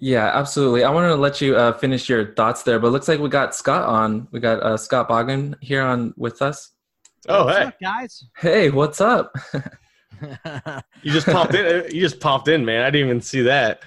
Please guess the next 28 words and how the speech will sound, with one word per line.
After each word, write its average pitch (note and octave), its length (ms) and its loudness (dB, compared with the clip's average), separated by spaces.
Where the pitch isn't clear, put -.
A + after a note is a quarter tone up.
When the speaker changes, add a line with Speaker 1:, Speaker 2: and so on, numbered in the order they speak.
Speaker 1:
Yeah, C3 500 2
I, D3+ 120 4
I D#3 60 4
Speaker 2:
<laughs> A#3 140 -2
Speaker 1:
figured. C#3+ 380 0
I, C#3 300 0
I D#3 100 2
figured. D#3 300 0
I'm D3+ 100 2
like, D#3 160 2
Mike's F3 320 0
probably D#3 340 0
looking D3+ 300 -2
at C#3 140 0
these C3 200 -6
stats C3+ 300 -2
right C3+ 160 0
now, C3 220 0
doesn't C3 240 -2
Speaker 2:
Yes, C3 100 4
I C3 40 4
Speaker 1:
realize B2+ 280 2
Speaker 2:
am. - 160 -12
Speaker 1:
Bogman's C3 480 0
here. C3+ 460 0
<laughs> - 360 -20
Speaker 2:
I D#3+ 140 2
Speaker 3:
Yeah, F3+ 380 2